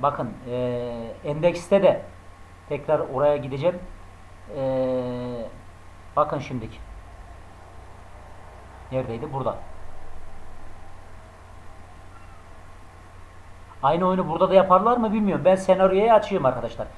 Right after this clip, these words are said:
Gördüğüm senaryoları anlatıyorum. Bakın. Bu bir, ne dedik? E, Tobo dedik. Sağ omuzu aşağı düşüp böyle bir beklentimiz vardı.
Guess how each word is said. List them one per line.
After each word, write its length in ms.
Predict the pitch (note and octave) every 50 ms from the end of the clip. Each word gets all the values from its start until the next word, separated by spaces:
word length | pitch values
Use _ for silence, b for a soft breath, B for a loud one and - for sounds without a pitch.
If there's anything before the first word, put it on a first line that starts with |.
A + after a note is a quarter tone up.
| B B B - -
Gördüğüm 340 | D#3 F3 E3+ E3+ F3+ D#3
senaryoları 640 | - - F#3 F#3 F3+ D#3 C3 C#3+ C#3+ D#3 F#3 A3 B3
anlatıyorum. 340 | A3+ G3 E3 - - B2 A#2+
Bakın. 220 | D3+ F3 D3 B2 G2+ - - - - - - - - -
Bu 280 | C3+ C#3+ F#3 G#3 A#3+ - - - - - - - - - - - - - - - - -
bir, 180 | D3 E3+ G3+ G3+ - - - - - - - - - - - - - - - D3+
ne 120 | E3 F3+
dedik? 320 | D3 C3+ F3+ - - - - - - - - - - - - - - - - - - - - - - - - -
E, 280 | D3 C#3+ C#3 C3+ C3 C3+
Tobo 240 | E3 E3+ E3+ G#3 F#3+
dedik. 400 | F3+ F3 F#3 F#3+ F#3+ - - - - - - -
Sağ 340 | - - - - D3+ D#3+ F3+
omuzu 440 | F3+ F3 E3+ E3 D3+ C3 C3+ D3 C3
aşağı 500 | C3 C3+ C3 - - - E3+ D#3+ D3 C3
düşüp 240 | C3 - - G#3 - - - - - - - - - - - - -
böyle 220 | D#3+ F3+ F3+ E3+
bir 100 | D#3 C3
beklentimiz 600 | C#3 C3+ C3 - - B2+ B2 - B2 A#2+ - G2+ G#2
vardı. 320 | A#2 A2+ A#2 - F#3 G#3+